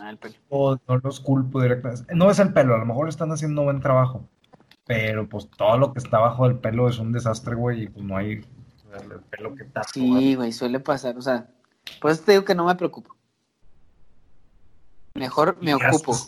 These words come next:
Speaker 1: Y
Speaker 2: haz-
Speaker 1: ahorita que me ocupo de otros temas.
Speaker 2: ¡Ajá!
Speaker 1: Ajá, para conectarlo con otros temas. Oye, ¿qué pedo con la explosión de Beirut?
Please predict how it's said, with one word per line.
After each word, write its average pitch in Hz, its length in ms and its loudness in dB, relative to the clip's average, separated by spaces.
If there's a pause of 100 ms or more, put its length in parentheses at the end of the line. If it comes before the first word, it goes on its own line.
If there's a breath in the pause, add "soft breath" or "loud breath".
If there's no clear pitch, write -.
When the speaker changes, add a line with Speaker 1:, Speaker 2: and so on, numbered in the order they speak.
(400)
Speaker 1:
Y 143 120 2
Speaker 2:
haz- 139 100 10
Speaker 1:
ahorita 139 240 4
que 185 100 -4
me 175 80 -2
ocupo 165 320 0
de 180 60 4
otros 180 320 -4
temas. 156 520 -6 (420)
Speaker 2:
¡Ajá! 285 1200 4 (140)
Speaker 1:
Ajá, 202 580 4
para 165 180 -6
conectarlo 151 540 -10
con 175 140 -14
otros 170 260 -10
temas. 175 400 -6 (580)
Oye, 131 260 -6
¿qué 131 120 -6
pedo 143 380 2
con 180 140 -2
la 180 60 -4
explosión 151 520 -2
de 156 80 0
Beirut? 139 400 2